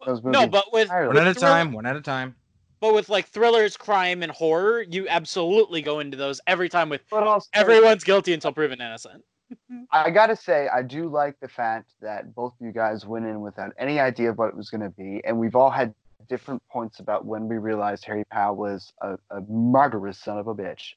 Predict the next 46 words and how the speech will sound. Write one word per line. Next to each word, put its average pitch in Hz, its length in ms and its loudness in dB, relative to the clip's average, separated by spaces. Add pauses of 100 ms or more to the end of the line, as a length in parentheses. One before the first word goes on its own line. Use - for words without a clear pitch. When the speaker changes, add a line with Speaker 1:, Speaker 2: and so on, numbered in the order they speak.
Speaker 1:
Uh, 101 220 -4 (400)
for 180 140 6
me, 214 220 4
it's 175 160 2
Speaker 2:
<laughs> - 220 -10
Speaker 1:
literally 170 540 4 (340)
when 139 320 0
he's 131 160 2
driving 135 480 2
and, 127 180 -4
like, 131 220 2 (140)
'cause 139 200 -10
when 147 120 -2
I 147 120 2
start, - 280 -8
when 143 120 -4
I 139 80 -2
first 170 400 -8
saw 139 220 0
this 107 280 -6
and 117 140 -8
then 110 160 -8
saw 110 300 -2
it 110 80 -6
again 107 380 -10 (560)
giving 120 320 -4
it, 110 220 -4
like, 107 180 -4
another 104 260 -6
shot. 107 220 -2
I 98 80 0
was 95 100 -8
like, 107 160 -12
"Ooh, 185 140 -4
it's 135 140 -8
on 170 220 0
T 160 180 -6
V 165 180 -2
again." 120 300 -2
It - 20 -4
was 107 140 -6
on 107 120 0
T - 140 -8
C 151 160 -4
M 160 120 2
again. 107 180 0